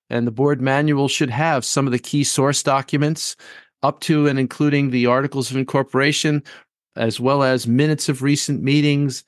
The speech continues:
uh, au-, financial audits, uh, program materials. Uh, you know, th-, there's a whole host of things that, that are of value, uh, and, and every committee of the board. First of all, there should be working committees,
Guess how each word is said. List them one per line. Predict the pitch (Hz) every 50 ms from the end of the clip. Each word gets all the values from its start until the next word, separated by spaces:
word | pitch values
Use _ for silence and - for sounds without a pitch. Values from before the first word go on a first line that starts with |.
| _ _ _ _ _ -
uh, | 117 110 107 110 107 - - -
au-, | 143 143 151 - - 73 - _
financial | - - 135 131 135 139 147 151 143 - 160 143 131
audits, | 98 135 143 147 147 147 147 - - - - - _ _ _ _ _ _ -
uh, | 113 107 110 110 - - _ -
program | - - 160 165 147 143 156 147 147 147
materials. | 143 139 - - 160 151 151 151 147 139 139 135 135 135 123 - - - _ _ _ _ _ _
Uh, | - 110 98 95 - _ _ _ _ _ - - - -
you | 156 156
know, | 143 131 - - 135
th-, | 147 139 - -
there's | 135 147 143 131 151
a |
whole | - - 185 170 151
host | 135 170 175 170 - -
of | 143 -
things | - 165 160 156 151 131 -
that, | - 135 127 - _ 135
that | 123 131 127
are | 127 123 123 -
of | - - 120 113
value, | 107 104 131 135 143 165 175 160 131 120 110 113 120 117 - - - _ _ _ _ -
uh, | 127 120 117 120 120 117 - _ -
and, | 139 135 131 131 -
and | 151 139 139 - -
every | 151 139 160 160 156 156
committee | 143 - - - 147 156 185 226 240 220 160
of | 143 117 107
the | 120 107
board. | - 113 107 104 - - _
First | - 165 175 -
of | 160
all, | 156 143
there | 143 131
should | - - 151 131
be | 139 131
working | 120 110 127 147 - 190 170
committees, | - - 156 147 147 147 175 202 208 - - -